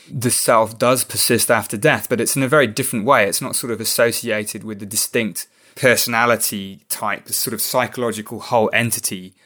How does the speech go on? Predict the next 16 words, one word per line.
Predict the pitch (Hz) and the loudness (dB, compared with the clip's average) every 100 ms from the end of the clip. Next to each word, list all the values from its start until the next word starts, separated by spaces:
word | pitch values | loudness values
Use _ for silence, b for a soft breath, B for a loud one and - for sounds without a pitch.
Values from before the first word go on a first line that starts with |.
| _ | _
that | 110 | -2
I | 104 | -2
feel | - 117 107 | -2 -2 -2
myself | 98 98 - 98 - | -2 -2 -2 -2 -4
to | 110 | -6
be. | 117 110 98 b b b | -4 -4 -6 b b b
I | 127 | -4
mean, | 127 | 0
there | 151 165 | 2 2
are | 135 | 2
still | - 139 120 107 | 0 -4 -6 -8
points | - 117 107 | -10 -6 -4
of | 107 | 0
difference, | 202 208 101 - | 0 0 -6 -8
of, | - | -10
of, | - | -20